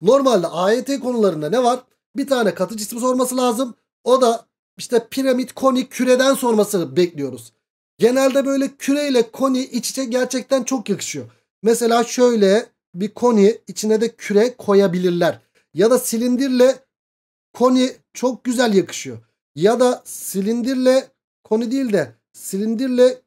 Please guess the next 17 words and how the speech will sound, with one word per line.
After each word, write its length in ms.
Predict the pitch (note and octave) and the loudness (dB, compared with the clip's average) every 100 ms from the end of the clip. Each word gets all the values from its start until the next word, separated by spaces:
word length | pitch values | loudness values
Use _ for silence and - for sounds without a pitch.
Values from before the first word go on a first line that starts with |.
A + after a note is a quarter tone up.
| - | -12
küre 420 | - G#3+ A#3+ F3 B2 | -4 0 0 -4 -6
gerçekten 720 | F#3 A#3 A#3 B3+ B3+ B3 A#3 | -2 0 0 -4 -4 -6 -6
çok 260 | A#3 G#3+ | -8 -10
güzel 240 | G3+ A#3 B3 | -6 -4 -2
yakışıyor. 360 | G3 - D#3 | -4 -4 -6
Böyle 260 | D#3+ D3+ A2+ _ _ - | -4 -6 -6 _ _ -14
içeriden 400 | - F3+ F3+ F3 | -6 -4 -4 -4
teğet 280 | F3+ F3+ | -6 -8
falan 300 | D#3+ E3+ E3+ | -8 -10 -10
filan 260 | E3+ F3 E3 | -10 -10 -10
çizilebiliyor. 640 | E3 D#3 E3 E3 G3 B3+ - _ _ - | -10 -8 -8 -6 -6 -6 -8 _ _ -8
Bu 120 | C4 | -4
şekilde 400 | - C4+ B3 A3 | -4 -4 -2 -2
karışımlar 580 | A3 A#3 A3 A#3+ B3 A#3+ | 2 0 0 -6 -4 -2
da 100 | A3 | -2
karşımıza 460 | A3 G#3 F#3+ D3+ C#3 | 2 0 0 -8 -8
gelebilir. 520 | E3 B3+ C4 C#4 | -4 -4 -2 -2